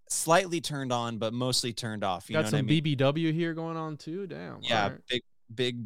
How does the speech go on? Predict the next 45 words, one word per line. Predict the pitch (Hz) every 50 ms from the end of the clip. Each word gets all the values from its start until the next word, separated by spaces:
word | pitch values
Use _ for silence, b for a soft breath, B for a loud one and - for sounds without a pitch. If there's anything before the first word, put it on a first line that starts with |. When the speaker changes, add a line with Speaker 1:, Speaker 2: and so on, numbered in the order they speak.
| 98 -
Speaker 1:
b-, | - -
black | - 104 120 120 117 107 _ - _ _ - 120
whale | 120 120 120 117 113 104 90 _ _ - _ - - -
dick | - 113 101 95
Speaker 2:
<laughs> | 104 - - 117 - -
Speaker 1:
dolphins. | 117 107 104 - - - - _ - - - _
So, | - - 110 107 107 107 104 _ _ _ - -
<laughs> | 139 - - - 208 170 - - - - 180 170 - - - 185 165 151 127
B | - 147 143
B | 127 156 143
W, | 123 131 127 - - 127 -
big, | - 135 131 120 117 B B B B B B _ - -
big, | 131 123 113
big | 107 120 113 101
whale, | 104 98 104 101 101 98 90 85 85 B B B B B B -
whale | 104 104 98 98
dick. | 92 95 87 87 - - -
Uh, | - 110 104 104 101 95 -
so | - - -
yeah, | 160 170 196 202 185 151 139 -
I | 139 175
mean, | 185 185 180
I | 180 208
think | 233 - 330 302 -
there's | 170 147 -
something | - 180 175 156 - 139 123 104
to | - 156 143 120
all | 117 123 143 139
of | 131 101 87
that, | 82 76 76 67
you | 107 113
know | 120 120
what | 117 117
I | 117
mean? | 113 117 120 120 117
Like, | 113 107 101 95 - b b b b b b b -
there, | 139 143 147 - -
there's, | - 165 165 160 151 143 - - _ - -
with, | 170 160 196 196 - - -
with | 170 196 202 -
the | - -
archons, | - 143 143 147 139 - 135 139 143 143 143 139 127
you | 139 143
know, | 139 139 135 135 135
there, | 123 117 127 -